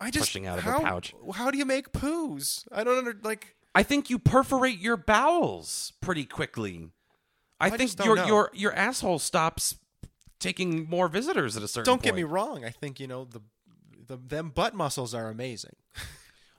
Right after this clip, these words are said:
Speaker 2: Oh, the human rectum
Speaker 1: The
Speaker 2: is
Speaker 1: human
Speaker 2: almost
Speaker 1: rectum.
Speaker 2: nightmarishly elastic. <laughs>
Speaker 1: So, like, there's something to be said there. I just,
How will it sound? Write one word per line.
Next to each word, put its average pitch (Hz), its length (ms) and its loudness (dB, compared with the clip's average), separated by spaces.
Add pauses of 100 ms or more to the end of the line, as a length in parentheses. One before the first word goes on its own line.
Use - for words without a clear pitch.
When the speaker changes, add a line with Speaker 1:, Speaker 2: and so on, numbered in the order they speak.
Speaker 2:
Oh, 311 120 12
the 180 100 6
human 233 420 6
rectum 160 340 4
Speaker 1:
The 123 40 2
Speaker 2:
is 302 80 6
Speaker 1:
human 320 140 6
Speaker 2:
almost 208 160 6
Speaker 1:
rectum. 135 280 6 (120)
Speaker 2:
nightmarishly 135 500 2
elastic. 101 720 -6
<laughs> 156 80 -2 (380)
Speaker 1:
So, 180 380 2
like, 180 140 -4
there's 185 160 0
something 226 220 -2
to 143 60 -6
be 131 80 -8
said 117 280 -6
there. 127 280 -4 (320)
I 220 80 -2
just, 294 240 -6